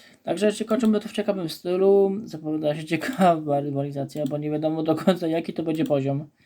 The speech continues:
Tutaj mieliśmy bardzo rozbieżne skoki, no i pewnie w konkursie będzie podobnie.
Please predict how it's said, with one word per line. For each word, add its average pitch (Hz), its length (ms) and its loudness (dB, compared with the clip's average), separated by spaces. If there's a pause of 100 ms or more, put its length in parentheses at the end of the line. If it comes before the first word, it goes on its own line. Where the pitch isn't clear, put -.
(540)
Tutaj 175 260 -2
mieliśmy 175 260 -2
bardzo 175 280 2
rozbieżne 160 360 -6
skoki, 160 440 -6
no 165 180 -6
i 165 80 -6
pewnie 160 240 -4
w 156 60 -14
konkursie 156 340 -6
będzie 156 200 0
podobnie. 156 480 2